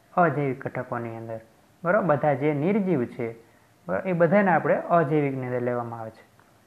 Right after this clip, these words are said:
એવી જ રીતના બીજું છે આપણે જૈવિક ઘટકો.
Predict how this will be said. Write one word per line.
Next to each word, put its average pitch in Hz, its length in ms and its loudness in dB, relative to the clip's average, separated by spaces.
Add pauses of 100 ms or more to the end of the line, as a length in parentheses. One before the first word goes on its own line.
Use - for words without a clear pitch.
(160)
એવી 214 180 2
જ 190 40 2
રીતના 160 360 -2 (320)
બીજું 190 300 2
છે - 180 -6
આપણે 143 280 0
જૈવિક 180 520 2
ઘટકો. 123 440 -2